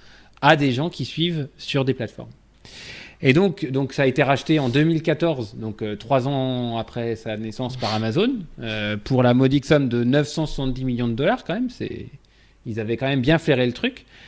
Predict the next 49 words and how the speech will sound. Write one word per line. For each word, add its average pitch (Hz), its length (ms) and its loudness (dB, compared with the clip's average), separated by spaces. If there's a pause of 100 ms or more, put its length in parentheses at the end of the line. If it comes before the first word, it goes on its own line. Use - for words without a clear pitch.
(280)
parce 127 180 4
que, 180 420 4
euh, 117 500 -2 (1040)
en 139 140 2
fait, - 400 2
ce - 140 -16
qui 165 80 4
est 147 40 2
vraiment, 202 600 0
euh, 123 360 -2
moi, 147 180 2
à 147 100 4
mon 165 160 4
sens, 254 260 -2
ce - 40 -18
qui 139 100 0
est 127 40 4
vraiment, 175 440 0
euh, 131 200 0 (680)
euh, 104 220 -12
malin 175 540 2
et, 123 260 2
euh, 107 480 -4 (120)
et 117 200 -2
original 139 460 2
dans 123 100 2
le 113 80 -2
concept, 127 360 -2
c'est 147 140 -4
qu'on, 131 280 -4
on 127 100 -6
peut 180 160 -2
regarder, 160 480 2
donc, 113 240 -4
euh, 98 1000 -10
Twitch, - 280 -4
vous 104 60 -14
connaissez, 107 400 -6
hein, 160 80 -2
c'est, 101 380 -8
on 98 120 -12
stream 117 520 -4
du, 98 340 -10
du 104 180 -12
contenu 110 400 -6
qui 117 120 -14
peut 113 140 -8
être 107 220 -6
des, 143 180 -2